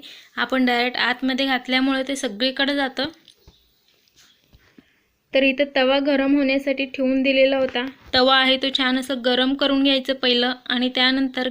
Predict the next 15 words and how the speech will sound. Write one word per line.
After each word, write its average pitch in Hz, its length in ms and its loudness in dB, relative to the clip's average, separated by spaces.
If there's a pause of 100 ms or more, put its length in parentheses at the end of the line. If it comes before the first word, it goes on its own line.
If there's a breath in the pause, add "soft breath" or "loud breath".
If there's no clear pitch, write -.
गॅस 247 280 0
बारीक 240 440 -2
करायचं. 269 440 -2 (800 soft breath)
हे 254 160 0 (180)
पराठा 254 340 2
आपण 254 320 0
इथं 262 180 -2
घातलेला 254 520 0
आहे, 262 360 0 (300)
एक 262 260 0
मिनटं 285 400 0
बारीक 254 400 -2
गॅसवर 262 340 -2
शेकू 262 380 0
द्यायचं 254 440 -4